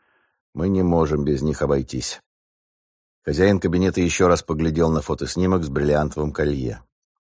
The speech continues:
Съёмка явно профессиональная. Автор неплохо разбирался в том, как надо фотографировать подобные изделия.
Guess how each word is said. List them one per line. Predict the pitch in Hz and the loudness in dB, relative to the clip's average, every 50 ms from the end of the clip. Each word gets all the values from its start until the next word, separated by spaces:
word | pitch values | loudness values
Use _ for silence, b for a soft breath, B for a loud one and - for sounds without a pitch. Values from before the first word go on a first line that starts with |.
| _ _ _ _ _ | _ _ _ _ _
Съёмка | - - 76 87 98 101 - 90 | -12 -4 0 0 0 0 0 2
явно | 85 87 85 85 90 82 | 4 4 4 4 2 0
профессиональная. | 76 - 80 - - 85 - - 87 82 82 78 76 73 71 69 71 71 73 73 71 B B B B B B B | -2 -4 -8 -8 -8 -8 -4 0 0 0 2 2 0 0 0 0 0 -2 -2 -2 -4 B B B B B B B
Автор | - 85 87 85 - 90 82 | -2 -2 -2 0 0 -2 0
неплохо | 82 87 80 - 82 80 71 - 82 | 0 0 0 0 0 0 0 0 -2
разбирался | 76 71 73 82 80 78 73 73 - 71 | -2 0 2 2 4 4 2 2 -2 -6
в | - | -8
том, | - - 90 85 80 | -4 -2 -2 -2 -2
как | - 73 - | -4 -6 -4
надо | 82 76 71 73 | -4 -2 -2 -4
фотографировать | - - - 78 78 71 71 - 82 82 80 78 76 - | -6 -6 -6 -4 -2 -2 -2 -2 -2 0 0 0 0 -2
подобные | - 73 71 78 73 73 80 80 78 - - 85 | -2 -2 0 0 0 0 0 -2 -2 -2 -4 -6
изделия. | 76 73 78 90 82 64 55 50 50 - | -8 -4 -2 -2 0 0 -2 -6 -12 -14